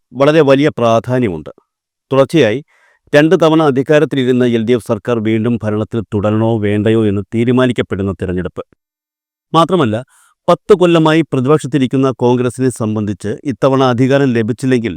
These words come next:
വലിയ തിരിച്ചടിയായിരിക്കും ഉണ്ടാകുന്നത്. കേരളത്തിൽ കോൺഗ്രസ് എന്ന മഹത്തായ രാഷ്ട്രീയ പ്രസ്ഥാനത്തിന്റെ സ്ഥാനത്ത് ബി ജെ പിയുടെ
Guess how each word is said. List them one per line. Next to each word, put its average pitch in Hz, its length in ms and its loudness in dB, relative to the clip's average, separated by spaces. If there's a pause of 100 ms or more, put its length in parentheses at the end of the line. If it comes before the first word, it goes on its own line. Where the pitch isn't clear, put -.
(100)
വലിയ 131 300 0
തിരിച്ചടിയായിരിക്കും 120 920 0
ഉണ്ടാകുന്നത്. 95 580 -6 (1160)
കേരളത്തിൽ 190 400 0
കോൺഗ്രസ് 175 480 -2
എന്ന 156 140 0
മഹത്തായ 151 560 0
രാഷ്ട്രീയ 131 420 -2
പ്രസ്ഥാനത്തിന്റെ 127 720 -4
സ്ഥാനത്ത് 110 580 -6 (120)
ബി 123 180 0
ജെ 131 160 0
പിയുടെ 131 260 -4